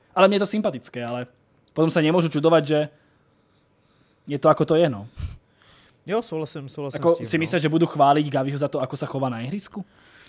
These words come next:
Speaker 2: No, jasně, že ne, ale jako spíš zajímavý bude, že on vzhledem tomu, že nepodepsal tu smlouvu, nebo respektive ne, že nepodepsal, ale zakázala to
Speaker 1: Jo.
Speaker 2: vedení La Ligy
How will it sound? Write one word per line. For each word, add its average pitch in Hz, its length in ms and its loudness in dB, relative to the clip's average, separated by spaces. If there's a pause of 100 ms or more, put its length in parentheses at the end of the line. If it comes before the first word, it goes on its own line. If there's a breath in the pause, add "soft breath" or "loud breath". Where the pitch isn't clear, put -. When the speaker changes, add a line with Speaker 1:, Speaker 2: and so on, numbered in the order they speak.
(300 soft breath)
Speaker 2:
No, 135 180 0
jasně, 190 320 0
že 208 100 -2
ne, 165 60 2
ale 151 260 2
jako 190 200 2
spíš 180 300 -6
zajímavý 170 380 -2
bude, 165 220 0
že 190 120 0
on 170 460 -2
vzhledem 151 260 -2
tomu, 180 140 -6
že 175 100 -2
nepodepsal 160 420 0
tu 185 100 -4
smlouvu, 139 320 -2
nebo 143 160 -2
respektive 139 360 -4
ne, 127 120 -2
že 156 80 -4
nepodepsal, 127 560 -2
ale 131 420 0
zakázala 123 580 -2
to 107 500 -2
Speaker 1:
Jo. 90 340 -2
Speaker 2:
vedení 127 340 -6
La 117 120 0
Ligy 107 420 -4